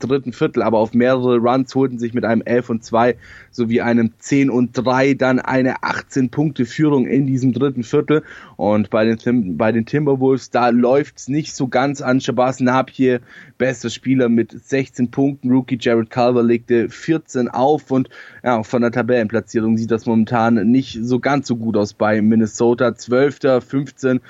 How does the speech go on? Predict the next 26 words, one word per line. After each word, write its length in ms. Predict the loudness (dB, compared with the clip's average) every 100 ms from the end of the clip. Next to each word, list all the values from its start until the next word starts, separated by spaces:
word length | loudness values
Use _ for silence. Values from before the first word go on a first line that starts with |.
| -18 -20 -6
und, 360 | 0 0 0 0
ähm, 360 | 2 2 2
vierundzwanzig 880 | -2 -2 0 0 0 0 0 -2 -2
Niederlagen. 760 | 0 2 2 4 4 2 2
Also 360 | 2 2 0 -2 -6 -20 -20
da 240 | -4 -2 -2 -2
ist 360 | -4 -4 -8 -2
noch 280 | -2 -2 -14 _
einiges 580 | 0 2 0 -2 -8 _
an 220 | 0 2
Luft 480 | 2 2 0 -4 -16
nach 360 | -2 0 0 -4 -2
oben. 360 | 0 2 0
Beide 320 | 0 0 2 -2
Teams 380 | 0 -2 -2
traten 400 | -4 0 0 -2
ordentlich 460 | -2 0 0 -2 -4
dezimiert 560 | -2 -2 0 2 2 0
an 180 | -2
zu 140 | 0 -2
diesem 180 | 0 0
Spiel. 260 | 0 0
Bei 120 | 2
den 180 | 0 0
Thunder 260 | 0 2 0
fehlte 440 | 0 -2 0 -2